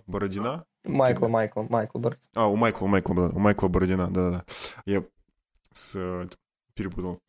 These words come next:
Speaker 1: Вот, у Майкла Бородина. А ты рассказывал еще, что, как бы,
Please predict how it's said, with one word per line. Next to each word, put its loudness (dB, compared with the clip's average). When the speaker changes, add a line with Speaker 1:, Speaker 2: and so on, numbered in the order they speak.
Speaker 1:
Вот, 0
у -2
Майкла 0
Бородина. -2
А -2
ты 2
рассказывал 0
еще, -2
что, -2
как -8
бы, -2